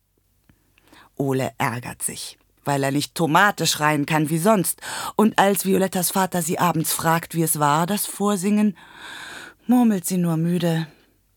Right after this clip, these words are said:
"Rot. Irgendwie rot." Und schläft dann ganz schnell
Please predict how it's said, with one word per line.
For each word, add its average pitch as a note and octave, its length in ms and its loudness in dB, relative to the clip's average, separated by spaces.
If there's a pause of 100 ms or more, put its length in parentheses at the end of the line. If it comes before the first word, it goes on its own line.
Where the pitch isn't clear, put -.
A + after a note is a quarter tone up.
(420)
"Rot. D3 540 -12 (1700)
Irgendwie D4 680 -4
rot." - 920 -14 (1300)
Und E3 180 -2
schläft D3+ 340 -6
dann C#3+ 200 -8
ganz E3 640 -6
schnell C#3 520 -8